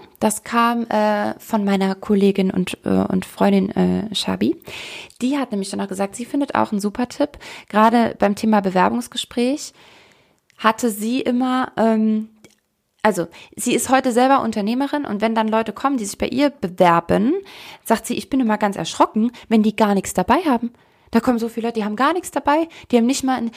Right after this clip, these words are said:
die", und dann denke ich mir, "Die müssen doch Fragen haben. Die müssen sich doch irgendwas vorher überlegt haben, was sie mich fragen wollen", weil sie von diesem Standing auch ausgeht, der Bewerber ist nicht nur der kleine Bewerber, sondern,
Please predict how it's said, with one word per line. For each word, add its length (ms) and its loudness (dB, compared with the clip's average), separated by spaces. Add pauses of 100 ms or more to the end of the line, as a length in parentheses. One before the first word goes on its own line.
(120)
die", 60 0
und 160 0
dann 120 4
denke 120 4
ich 120 -2
mir, 80 4
"Die 100 4
müssen 300 2
doch 160 0
Fragen 760 2
haben. 400 0 (460)
Die 60 4
müssen 260 4
sich 160 -6
doch 140 -8
irgendwas 400 -4
vorher 240 -4
überlegt 420 -4
haben, 140 -4
was 120 -6
sie 100 -2
mich 220 -4
fragen 400 2
wollen", 320 -4
weil 420 4 (520)
sie 400 4
von 200 0
diesem 220 -4
Standing 500 -4
auch 120 -6
ausgeht, 380 -6
der 80 0
Bewerber 480 2
ist 200 -6
nicht 220 -2
nur 240 4
der 140 0
kleine 280 -2
Bewerber, 460 2
sondern, 260 0